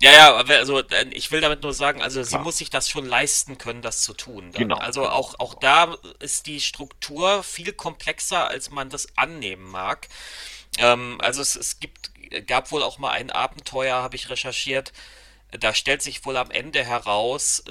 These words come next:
Speaker 1: dass in einem Drow-Haus der echte Herrscher ein männlicher Magier ist.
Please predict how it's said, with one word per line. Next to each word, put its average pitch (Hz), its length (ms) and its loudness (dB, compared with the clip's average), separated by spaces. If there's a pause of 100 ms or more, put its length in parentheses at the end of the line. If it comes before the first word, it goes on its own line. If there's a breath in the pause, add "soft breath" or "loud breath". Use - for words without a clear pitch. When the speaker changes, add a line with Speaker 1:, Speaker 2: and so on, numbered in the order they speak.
Speaker 1:
dass - 240 -4
in - 160 -14
einem 117 440 -8
Drow-Haus 127 840 0
der - 280 -2
echte - 320 -2
Herrscher 127 480 0
ein 120 200 -4
männlicher 123 420 -2
Magier 123 540 0
ist. - 380 -2